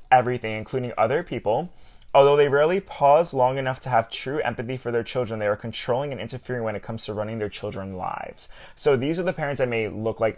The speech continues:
the best quote-unquote parents, but sometimes when you are so focused on results and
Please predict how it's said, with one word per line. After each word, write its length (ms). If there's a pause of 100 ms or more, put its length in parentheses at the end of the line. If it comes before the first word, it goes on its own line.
the 180
best 460
quote-unquote 460
parents, 520 (300)
but 500 (440)
sometimes 580
when 200
you 140
are 440 (260)
so 240
focused 400
on 100
results 640
and 580